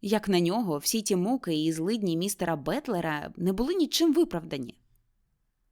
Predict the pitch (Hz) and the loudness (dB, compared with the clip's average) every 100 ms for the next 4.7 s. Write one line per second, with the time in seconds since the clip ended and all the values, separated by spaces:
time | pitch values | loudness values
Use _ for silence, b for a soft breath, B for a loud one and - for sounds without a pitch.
0 | _ - 302 247 311 285 269 262 254 320 | _ 0 2 4 4 4 4 2 0 0
1 | 247 214 233 269 269 208 226 208 202 208 | 0 0 0 0 0 2 2 2 2 2
2 | 262 196 180 175 294 269 165 160 190 185 | 0 2 0 2 0 0 -2 0 2 2
3 | 165 160 - 269 359 175 185 254 269 311 | -2 -2 -2 -2 -2 -2 0 0 0 0
4 | 370 226 202 247 233 202 208 | 2 0 0 -4 -4 -6 -10